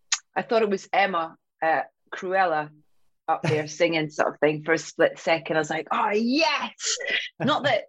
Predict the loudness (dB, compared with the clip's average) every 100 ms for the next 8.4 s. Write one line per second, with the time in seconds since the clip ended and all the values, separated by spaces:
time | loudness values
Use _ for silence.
0 | _ -2 0 2 0 -4 -4 0 4 4
1 | 2 -2 -2 -2 0 0 0 0 -2 -2
2 | -2 -2 -4 0 2 2 -2 2 2 2
3 | -4 _ _ _ 2 2 2 4 4 4
4 | -6 -10 -2 0 2 2 2 0 0 0
5 | 0 0 2 2 0 -6 -6 -4 -2 0
6 | 2 0 -2 -2 0 0 2 4 4 2
7 | -12 -20 _ _ -2 -2 0 0 0 2
8 | 0 0 -4